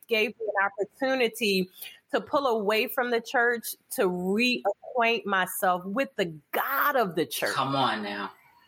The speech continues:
Speaker 1: And that was so very important for me. And it was a very beautiful time. And let me pause parenthetically to say that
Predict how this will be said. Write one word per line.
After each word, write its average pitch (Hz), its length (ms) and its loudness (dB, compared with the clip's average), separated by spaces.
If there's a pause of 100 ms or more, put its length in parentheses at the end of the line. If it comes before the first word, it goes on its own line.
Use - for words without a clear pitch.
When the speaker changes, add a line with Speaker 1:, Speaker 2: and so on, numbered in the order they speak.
(240)
Speaker 1:
And 196 160 2
that 202 140 4
was 208 200 0
so 233 440 2
very 202 540 2
important 185 580 0
for 180 120 0
me. 170 340 2
And 180 100 2
it 175 60 -2
was 175 200 0
a 170 80 2
very 190 640 2 (380)
beautiful 254 480 2
time. 208 380 2
And 185 120 -4
let 311 180 2
me 370 140 2
pause 302 400 0
parenthetically 240 680 0
to 208 160 -4
say 202 640 0 (460)
that 185 360 2